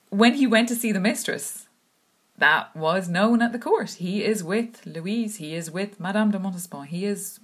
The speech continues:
seeing Madame de Maintenon. Very, very public,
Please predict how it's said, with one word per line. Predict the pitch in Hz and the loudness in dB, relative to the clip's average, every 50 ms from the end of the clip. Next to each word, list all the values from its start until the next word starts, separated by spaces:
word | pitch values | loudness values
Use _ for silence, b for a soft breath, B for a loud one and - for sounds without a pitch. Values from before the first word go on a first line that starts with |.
| _ | _
seeing | - - - 160 170 185 185 185 175 165 | -16 -12 -10 -8 -6 -6 -6 -6 -4 -2
Madame | 170 185 208 208 208 196 | 0 2 4 4 4 2
de | 185 175 | 0 -2
Maintenon. | 180 190 190 190 - 156 143 139 139 - B B B B B B B _ _ _ _ _ _ - - 165 - - - 180 | -2 -4 -4 -6 -8 -12 -14 -16 -18 -20 B B B B B B B _ _ _ _ _ _ -18 -16 -16 -8 -4 -4 0
Very, | 175 165 220 226 240 233 226 226 220 | 2 6 6 8 8 6 6 4 2
very | 208 180 202 202 196 190 190 | 2 4 4 4 4 4 0
public, | 185 - - - 208 190 160 160 135 - - - - | -4 -6 -2 0 0 2 2 2 0 0 -2 -8 -20